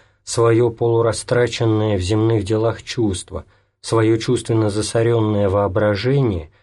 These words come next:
и свое малое умение сосредоточиваться духовно. И вот в этом внутреннем объеме своего личного опыта каждый из нас должен осуществить то внимание,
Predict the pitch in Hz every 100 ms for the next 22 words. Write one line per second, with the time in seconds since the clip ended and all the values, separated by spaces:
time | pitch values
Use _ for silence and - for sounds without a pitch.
0 | _ _ - 117 - 120 131 131 127 123
1 | 120 107 98 101 113 135 131 120 113 -
2 | - - - 113 107 107 - 117 - 107
3 | 104 - 101 107 110 120 95 78 78 _
4 | _ _ _ _ _ _ _ _ _ -
5 | 117 120 135 131 110 123 127 131 123 117
6 | 127 135 113 107 107 110 113 101 101 120
7 | 120 107 98 - 110 113 117 113 110 -
8 | 110 101 104 139 156 - 92 80 73 _
9 | _ _ _ - 139 135 123 117 107 131
10 | 151 147 113 107 135 135 131 131 - 127
11 | - 135 127 - 135 - 135 135 - -
12 | - 117 95 101 104 113 139 147 104 82